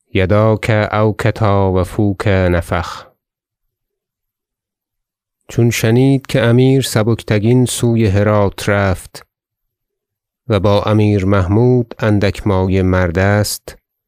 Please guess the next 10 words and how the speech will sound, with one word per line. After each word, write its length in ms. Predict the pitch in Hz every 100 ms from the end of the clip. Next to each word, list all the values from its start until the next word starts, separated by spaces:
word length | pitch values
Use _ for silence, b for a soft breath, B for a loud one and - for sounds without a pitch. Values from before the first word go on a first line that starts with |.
| _ _ _ _ _ _ _ _
طمع 300 | - 110 127 - -
افتادش 720 | 123 - 120 113 110 104 -
که 140 | 104
باز 460 | 90 104 104 98 90
نشابور 720 | 98 - 90 85 98 95 87
بگیرد. 540 | 85 90 82 76 73 _ - - _ _ _ _ _ _ _ _ _ _ _ _ _ _ _
غره 480 | 110 107 104 113 107
ماه 400 | 98 98 92 90
ربیع 380 | 87 87 90 90
الاول 680 | 87 90 85 101 120 123